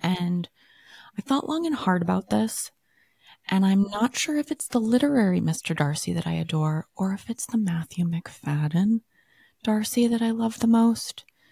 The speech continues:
who's, like, bumbling and doe-eyed and, like, can't get a sentence out when he's feeling his emotions. So I had to pass on that. Um, my number one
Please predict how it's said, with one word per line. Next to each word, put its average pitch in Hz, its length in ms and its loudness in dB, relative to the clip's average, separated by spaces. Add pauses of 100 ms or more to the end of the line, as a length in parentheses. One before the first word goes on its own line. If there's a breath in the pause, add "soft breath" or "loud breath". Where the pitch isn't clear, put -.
(380 soft breath)
who's, 196 300 0
like, 185 260 0 (280)
bumbling 175 580 2
and 175 200 -6
doe-eyed 160 500 0
and, 160 140 -2
like, 156 220 -4 (200)
can't - 300 -4
get 165 100 -2
a 160 80 -2
sentence 160 500 -4
out 180 280 0
when 165 160 0
he's 156 320 -4
feeling 151 340 -2
his 160 220 -8
emotions. 233 640 2 (680 loud breath)
So - 200 0
I 214 40 6
had 208 180 2
to 208 60 0
pass 175 360 -2
on 180 120 0
that. 180 220 -4 (200)
Um, 165 480 -4 (420 loud breath)
my 180 260 4
number 170 340 2
one - 400 -4